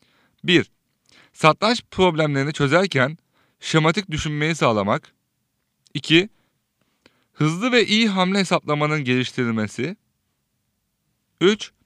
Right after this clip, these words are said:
körleme satranç oynamayı öğrenerek hayal gücünün ve hafızanın geliştirilmesi. Yaklaşık otuz bin soru arasından dikkatle seçilen ve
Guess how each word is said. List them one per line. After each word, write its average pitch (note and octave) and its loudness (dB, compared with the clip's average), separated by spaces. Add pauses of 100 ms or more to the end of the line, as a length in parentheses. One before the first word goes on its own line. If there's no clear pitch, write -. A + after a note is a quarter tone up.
(480)
körleme G3+ 2 (340)
satranç D#3+ -2
oynamayı C#3+ -2
öğrenerek D#3+ -2 (320)
hayal E3+ 4
gücünün C#3+ -2 (280)
ve D#3 0
hafızanın E3 -2
geliştirilmesi. C#3+ -2 (1900)
Yaklaşık G3 4
otuz G#3 -2
bin G#3+ 0
soru F#3+ 2
arasından C3 -2 (400)
dikkatle D#3 -6
seçilen B2 -4 (600)
ve F3+ 0